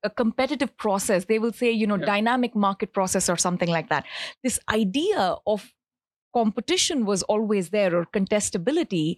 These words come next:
Speaker 2: Yeah.
Speaker 1: But perfect competition, if I'm not wrong, is sort of Frank Knight's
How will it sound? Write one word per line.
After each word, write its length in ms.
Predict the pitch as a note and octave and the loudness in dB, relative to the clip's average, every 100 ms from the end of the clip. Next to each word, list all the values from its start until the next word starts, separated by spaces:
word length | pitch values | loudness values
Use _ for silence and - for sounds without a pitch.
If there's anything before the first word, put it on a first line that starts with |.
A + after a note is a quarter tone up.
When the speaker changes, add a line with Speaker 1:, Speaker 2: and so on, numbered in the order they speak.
| - | -4
Speaker 2:
Yeah. 240 | D3 C#3 A2 _ | -2 -2 -4 _
Speaker 1:
But 140 | - A#3+ - | -4 -4 -2
perfect 380 | F#4 B4 B4+ A#4 | -2 0 -2 -2
competition, 560 | C4+ B3 - C4+ - G3+ | 0 0 0 -2 0 0
if 120 | F#3+ | 0
I'm 160 | A#3 A#3 | 0 2
not 300 | C4 C#4 B3 | 0 0 0
wrong, 260 | A3+ A3 | 2 2
is 140 | G3 G3 | 0 0
sort 160 | A#3 | 0
of 80 | A3 | -2
Frank 560 | - A#3 G3+ B3+ - A#3 | -4 0 0 0 -2 0
Knight's 560 | G#3 G#3 A#3+ - - | 2 2 0 -2 -6